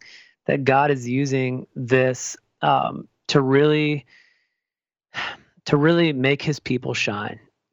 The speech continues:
And I'm seeing marriages and families really shine through all this. I'm seeing, you know, talking to people every single day whose families are getting through it and coming together and leaning more on Christ than they ever have.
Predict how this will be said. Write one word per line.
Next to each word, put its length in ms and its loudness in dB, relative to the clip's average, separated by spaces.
And 120 2
I'm 120 0
seeing 420 0
marriages 480 0
and 160 -2
families 840 -2
really 380 4
shine 640 -2
through 240 2
all 200 2
this. 420 -6
I'm 140 -6
seeing, 400 -2
you 100 0
know, 280 0
talking 340 0
to 60 -4
people 280 -2
every 200 0
single 480 -2
day 520 2
whose 380 0
families 640 0
are 240 0
getting 400 0
through 320 2
it 140 -4
and 120 -6
coming 300 0
together 640 0
and 180 2
leaning 360 2
more 200 2
on 140 -2
Christ 400 0
than 100 -4
they 80 0
ever 200 0
have. 420 0